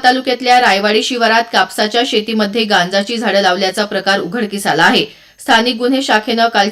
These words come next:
छापा टाकून सहा लाख त्र्याऐंशी हजार रुपयांचा अडुसष्ट किलो तीनशे चाळीस ग्रॅम वजनाचा गांजा जप्त केला.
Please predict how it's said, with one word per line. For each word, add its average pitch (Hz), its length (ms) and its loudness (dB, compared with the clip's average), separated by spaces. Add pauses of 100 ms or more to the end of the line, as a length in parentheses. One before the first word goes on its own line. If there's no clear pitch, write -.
छापा 185 240 0
टाकून 180 380 -2 (340)
सहा 247 240 4
लाख 247 240 4 (120)
त्र्याऐंशी 214 340 0
हजार 226 220 2
रुपयांचा 214 560 2 (300)
अडुसष्ट 262 520 0
किलो 247 300 0
तीनशे 226 360 -2
चाळीस 214 340 0
ग्रॅम 220 320 0
वजनाचा 196 440 -2
गांजा 185 360 0
जप्त 185 360 -6
केला. 190 260 2